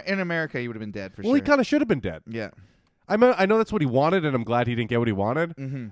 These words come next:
Speaker 2: But if someone pulls out a thing like it's a gun,
Speaker 1: Yeah.
Speaker 2: should assume it's a gun. That's what
Speaker 1: Yeah.
Speaker 2: they tell you to do as a cop,
Speaker 1: Of
Speaker 2: I'm pretty
Speaker 1: course.
Speaker 2: sure.
Speaker 1: Yeah.
Speaker 2: Which, like, the guy coulda died.
Speaker 1: Yeah.
Speaker 2: The cop coulda died.
Speaker 1: Brave.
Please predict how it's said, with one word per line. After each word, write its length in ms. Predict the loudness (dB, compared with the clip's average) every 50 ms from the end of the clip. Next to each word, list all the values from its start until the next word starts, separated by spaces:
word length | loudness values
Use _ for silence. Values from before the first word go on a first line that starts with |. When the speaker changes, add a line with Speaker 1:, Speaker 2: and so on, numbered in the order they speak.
| 0 2
Speaker 2:
But 160 | 2 4 4
if 80 | 2 0
someone 300 | 2 2 2 2 0 -2
pulls 340 | -4 -2 0 2 2 4
out 180 | 2 0 0 -2 _ _ _ _ -6
a 100 | -6 -6
thing 340 | -4 -2 -2 -2 0 0 -2
like 380 | -4 -2 0 2 0 0 0 -2
it's 160 | -4 -2 0
a 80 | -2 -2
gun, 440 | 0 2 2 4 4 2 2 0 -4
Speaker 1:
Yeah. 260 | -4 -6 -6 -8 -10 -16 _ -10
Speaker 2:
should 260 | -2 0 0 0 0 -2
assume 420 | -2 -4 -4 0 4 4 6 6 6
it's 140 | 4 2 2
a 60 | 2
gun. 300 | 4 4 4 4 4 2 2
That's 160 | 0 0 2
what 60 | 2
Speaker 1:
Yeah. 80 | 0 2
Speaker 2:
they 20 |
tell 260 | 0 0 0 2 2
you 80 | 2 2
to 100 | 0 0
do 220 | 0 2 2 4 4
as 80 | 4 2
a 80 | 0
cop, 280 | 0 2 4 4 4 4
Speaker 1:
Of 60 | 0
Speaker 2:
I'm 60 | -2 0
pretty 200 | 2 2 2 2
Speaker 1:
course. 80 | 2
Speaker 2:
sure. 300 | 2 2 2 2 0 -2 -6 -14 _ _ -6
Speaker 1:
Yeah. 240 | -4 -4 -2 -4 -6 _ _ _
Speaker 2:
Which, 380 | 0 2 2 2 2 -4 -16 -16 _ _ _ _ _ _ _ _ _ _ -4
like, 160 | -2 -2 -2 -2
the 60 | -2
guy 140 | -2 -2 0
coulda 180 | 0 -2 -4 -4
died. 580 | -4 -2 0 0 0 0 -2 -6 -10 -16 -20 _ _
Speaker 1:
Yeah. 200 | -6 -2 -2 -2 0
Speaker 2:
The 60 | 0
cop 180 | 0 0 0 0
coulda 180 | 0 -4 -4
died. 360 | -4 -6 -8 -8 -10 -14 -16 _ _ _ _ _ _ _ _ _
Speaker 1:
Brave. 340 | -2 0 0 0 -2 -4 -8